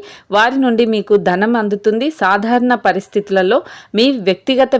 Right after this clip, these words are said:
విషయాలను పంచుకోకండి. So, వాళ్ళతో ఎంతవరకు ఉండాలో అంతే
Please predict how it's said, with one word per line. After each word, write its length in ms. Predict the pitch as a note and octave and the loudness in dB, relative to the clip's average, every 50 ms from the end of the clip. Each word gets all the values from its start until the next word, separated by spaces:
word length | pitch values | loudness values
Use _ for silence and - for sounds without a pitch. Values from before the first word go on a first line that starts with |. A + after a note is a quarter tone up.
| F#3+ G3 | 0 -2
విషయాలను 440 | G3 - G#3+ G3+ G3+ G#3 G3+ G3 - F3+ | -2 0 2 2 2 2 0 0 0 -2
పంచుకోకండి. 800 | E3+ E3 - - G3 - - F#3 F3 - F3+ E3+ F#3 F#3+ D4 A4 A4+ - - - | -2 -2 -4 -10 -10 -4 -4 -4 -2 -2 -4 -4 -2 2 4 4 4 2 0 -2
So, 80 | G3+ F3+ E3 F3 | -2 0 2 2
వాళ్ళతో 440 | F3 F#3 F#3+ G3+ G3 G3+ A3 A3 A#3+ - - _ _ - - _ _ _ - - F#3 | 2 2 2 2 0 0 0 0 0 0 -4 _ _ -20 -20 _ _ _ -10 -8 -6
ఎంతవరకు 420 | F3+ F3 G3+ G3 G#3+ G#3+ G#3+ - | -2 0 2 2 2 0 0 -2
ఉండాలో 300 | A3 G#3 G#3 G3 G3 G3 F#3 | -2 0 0 2 2 2 2
అంతే 240 | E3 D#3+ D#3+ - | 0 -2 -4 -4